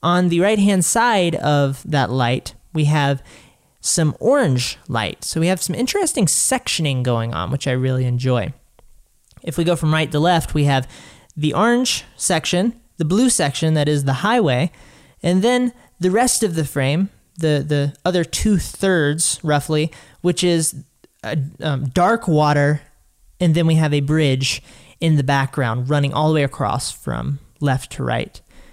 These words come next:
Quite beautiful. Lights, um, points of light across the bridge, which make the bridge pronounce itself. And so this is an example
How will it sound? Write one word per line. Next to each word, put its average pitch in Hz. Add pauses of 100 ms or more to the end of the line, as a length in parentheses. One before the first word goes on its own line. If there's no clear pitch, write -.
(380)
Quite 160
beautiful. 123
Lights, - (240)
um, 127
points 147
of 135
light 123
across 131
the 131
bridge, 123
which 123
make 127
the 135
bridge 120 (140)
pronounce 123
itself. - (1300)
And 196
so 254
this 302
is 349
an 247
example 170